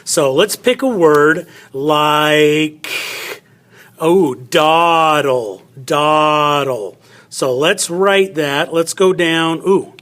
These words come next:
let's look at this pattern. That ah, it's got an O, but we're gonna look for an O sound,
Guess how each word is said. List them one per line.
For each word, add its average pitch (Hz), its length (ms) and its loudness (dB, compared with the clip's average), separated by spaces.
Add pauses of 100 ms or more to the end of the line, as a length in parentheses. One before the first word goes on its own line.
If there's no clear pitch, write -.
let's 151 180 -10
look 170 80 -8
at 190 60 -6
this 156 140 -10
pattern. 160 360 -6 (640)
That 151 240 0
ah, 170 340 2
it's 156 160 -4
got 156 160 0
an 156 200 -2
O, 202 340 4
but 147 200 0
we're 226 160 0
gonna 240 160 0
look 185 260 0
for 160 300 2
an 147 400 -2
O 175 1120 4 (840)
sound, 147 760 -2